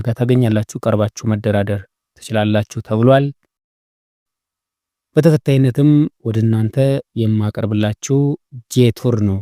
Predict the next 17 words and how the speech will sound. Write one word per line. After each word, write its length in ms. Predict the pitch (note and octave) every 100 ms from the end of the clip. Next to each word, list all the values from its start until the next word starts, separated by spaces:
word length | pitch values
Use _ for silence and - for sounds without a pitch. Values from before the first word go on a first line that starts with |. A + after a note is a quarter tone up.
| -
ዳሽንግ 420 | - A2 - A2 G2 - _
ሁለት 240 | - A2 -
ሺ 80 |
ሃያ 140 | - G#2+
ሦስት 260 | - A2 A#2+
ሞዴል 320 | A#2+ C#3 C#3 -
አስራ 180 | G#2+ -
ሁለተኛ 460 | G#2+ G#2+ - - A#2
ወር 140 | G#2 G2+
ሁለት 260 | - A2+ -
ሺ 80 | A2+ G#2+
ሃያ 160 | G2+
አራት 280 | A2+ A2 A2 A#2
ማለት 240 | A2 A2
ይቻላል። 380 | - B2 C#3+ D3+ D3+ _ _ _ _ _ _ _ _
ልብ 160 | B2 B2
በሉ 240 | B2+ C3